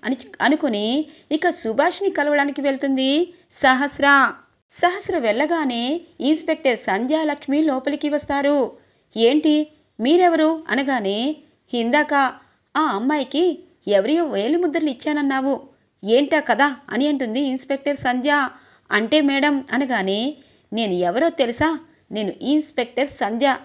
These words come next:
అన్నీ ఇక్కడ గమనిస్తున్నాను. అంటే మీరు పెద్ద పెద్ద కంపెనీల వేలిముద్రలు తీసుకొని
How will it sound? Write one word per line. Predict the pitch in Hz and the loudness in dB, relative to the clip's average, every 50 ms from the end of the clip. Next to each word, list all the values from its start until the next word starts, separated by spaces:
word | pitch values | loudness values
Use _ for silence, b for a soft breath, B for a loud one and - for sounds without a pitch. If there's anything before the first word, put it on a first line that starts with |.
| b b b b b b - | b b b b b b -6
అన్నీ | 240 220 214 220 233 285 302 | -2 -2 0 2 2 4 2
ఇక్కడ | 285 285 - 277 262 208 | 2 2 0 -2 0 0
గమనిస్తున్నాను. | 226 214 233 262 269 - - 269 254 254 254 254 254 233 - b b b b b - | 0 0 2 0 -2 -2 -4 -4 -2 -2 -2 -2 -2 -4 -8 b b b b b -2
అంటే | 196 202 190 196 220 247 311 349 - B B B B 233 | -2 -2 2 2 4 4 4 2 -2 B B B B 2
మీరు | 277 349 311 247 | 2 4 2 2
పెద్ద | - - 180 185 175 190 311 320 320 | -2 -2 -2 -2 0 2 0 0 0
పెద్ద | 339 302 247 302 294 294 277 | -2 -4 -2 -2 -4 -2 -2
కంపెనీల | 254 262 254 285 277 285 269 254 180 | -2 -2 -2 -2 -2 -2 -2 -2 -2
వేలిముద్రలు | 175 180 180 220 277 294 277 269 233 277 277 277 262 | -2 -2 -2 -2 -2 -2 -2 -2 -2 -2 -4 -4 -4
తీసుకొని | 233 262 247 - - 262 247 269 320 | -4 -6 -8 -8 -6 -4 0 2 2